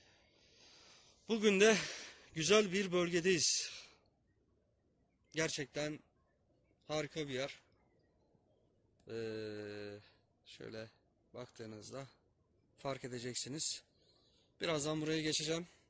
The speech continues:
Bunun dışında yüksek bir bölge. Ormanın içi. Evet, karşıki köy gözüküyor. Hakim bir bölgedeyiz. Daha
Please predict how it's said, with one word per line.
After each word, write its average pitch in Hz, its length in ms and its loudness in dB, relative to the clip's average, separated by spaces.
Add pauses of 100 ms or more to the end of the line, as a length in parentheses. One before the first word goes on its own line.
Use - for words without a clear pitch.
(880)
Bunun 202 200 2
dışında 196 460 2 (100)
yüksek 185 460 2
bir 190 200 0
bölge. 160 380 4 (720)
Ormanın 170 420 2
içi. 151 320 -2 (4000)
Evet, 147 220 -8
karşıki 156 440 -8
köy 151 280 -6
gözüküyor. 131 520 -8 (1400)
Hakim 165 420 -8
bir 127 120 -10
bölgedeyiz. 117 640 -10 (1120)
Daha 170 320 -10